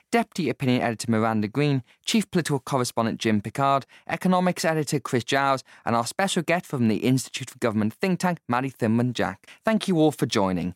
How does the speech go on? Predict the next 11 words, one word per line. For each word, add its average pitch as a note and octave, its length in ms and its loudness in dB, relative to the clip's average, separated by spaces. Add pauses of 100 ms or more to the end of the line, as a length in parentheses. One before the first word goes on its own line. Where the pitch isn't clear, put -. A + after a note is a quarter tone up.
(220)
if - 140 -10
you F#2 80 -6
find A2 260 -2
yourself G2 260 -2
liking B2 460 0
this B2 220 -2
episode C3 440 0
of A#2+ 80 -6 (120)
F C3 180 -6
T C3+ 180 -2
Politics, D#3 600 -2